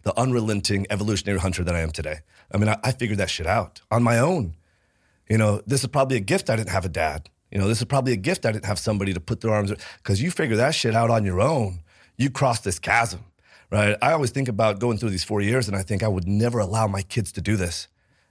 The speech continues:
But my kids need this too, right? They need the equivalent of this rite of passage.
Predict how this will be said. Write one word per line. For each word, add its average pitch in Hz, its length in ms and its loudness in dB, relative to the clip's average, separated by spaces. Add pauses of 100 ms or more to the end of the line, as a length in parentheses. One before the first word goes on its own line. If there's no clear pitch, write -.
(160)
But - 140 -20
my 90 80 -6
kids - 280 -6
need 98 140 -2
this - 180 -4
too, 139 240 -4 (280)
right? 95 180 0
They 110 80 2
need 120 180 2
the 113 80 -2
equivalent 95 640 -2 (300)
of 85 140 -2
this 113 200 0
rite 98 140 0
of 82 80 -10
passage. - 500 -4